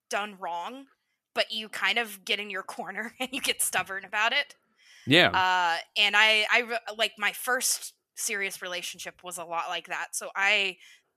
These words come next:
Speaker 1: f-, I, I think about eras for songs. So it could be when I listened to the song, what was my life like then? And that's, like, that, that s-, kind of snapshot of my life. But other times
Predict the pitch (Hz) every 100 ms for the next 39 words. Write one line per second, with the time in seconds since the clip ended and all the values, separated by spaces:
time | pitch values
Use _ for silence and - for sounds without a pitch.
0 | _ - - - - - 233 254 262 262
1 | 403 440 277 - 226 208 220 254 - 311
2 | 269 311 285 302 320 - - 220 240 240
3 | 262 254 233 190 185 190 220 226 220 214
4 | 214 247 233 247 - 262 277 269 _ _
5 | _ 202 202 214 208 202 190 196 214 196
6 | 190 185 180 180 180 - 175 - 175 165
7 | _ _ _ _ 190 175 - - - -
8 | - 240 196 180 - _ - 226 196 -
9 | 214 202 202 180 175 175 311 - - -
10 | - 254 247 285 294 285 277 285 -